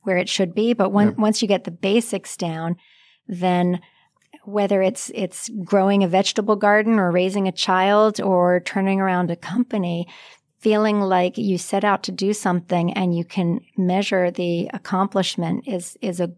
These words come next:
Speaker 1: good feeling. And you have to do that every day. Otherwise, you might just feel like you're drowning because there's always more to do.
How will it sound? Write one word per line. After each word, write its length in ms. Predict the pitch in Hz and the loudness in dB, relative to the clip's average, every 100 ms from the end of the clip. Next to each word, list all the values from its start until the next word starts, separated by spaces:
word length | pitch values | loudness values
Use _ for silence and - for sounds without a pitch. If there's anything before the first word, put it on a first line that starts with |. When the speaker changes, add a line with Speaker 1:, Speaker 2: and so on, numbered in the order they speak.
| - | -4
Speaker 1:
good 240 | 196 190 | -2 -2
feeling. 540 | - 185 185 180 170 180 | -2 -2 0 0 0 0
And 100 | 175 | 0
you 60 | |
have 260 | 175 185 - | 0 -4 -4
to 80 | 185 | -8
do 400 | 165 - 202 226 | -8 -4 -2 0
that 220 | 170 165 | 0 -2
every 400 | 226 214 208 180 | -2 -2 -2 -6
day. 240 | 170 190 185 | -2 0 0
Otherwise, 440 | 180 196 185 - | 0 0 0 0
you 60 | 180 | -2
might 240 | 175 175 | -2 -4
just 220 | - 175 _ _ _ | -8 -16 _ _ _
feel 280 | - - 190 | -20 -6 -2
like 220 | 175 165 | -2 -4
you're 80 | 180 | -6
drowning 600 | 170 170 190 190 175 170 | -2 2 4 4 2 0
because 320 | 175 170 180 | -2 -2 -2
there's 160 | 180 175 | 0 2
always 360 | 190 214 190 185 | 4 4 4 4
more 200 | 175 165 | 2 0
to 100 | 160 | -2
do. 440 | 180 190 165 | 2 4 4